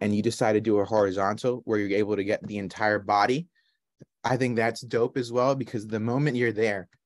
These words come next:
right? But the way you want to tell that story, that's luck of, in and of itself, 'cause you've already set up in a way.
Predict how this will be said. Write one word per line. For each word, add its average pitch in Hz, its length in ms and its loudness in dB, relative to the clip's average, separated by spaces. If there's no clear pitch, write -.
right? 113 260 -2
But 117 160 -8
the 123 80 4
way 123 140 6
you 123 140 2
want 117 200 0
to 101 80 -2
tell 110 240 0
that 117 160 0
story, 117 460 0
that's 117 420 0
luck 120 300 -4
of, 117 140 -2
in 117 120 -2
and 107 140 -2
of 101 100 0
itself, - 600 0
'cause 113 160 -4
you've 107 120 -2
already 110 280 2
set 101 260 -4
up 104 140 -6
in 123 80 -2
a 120 60 -2
way. 127 280 0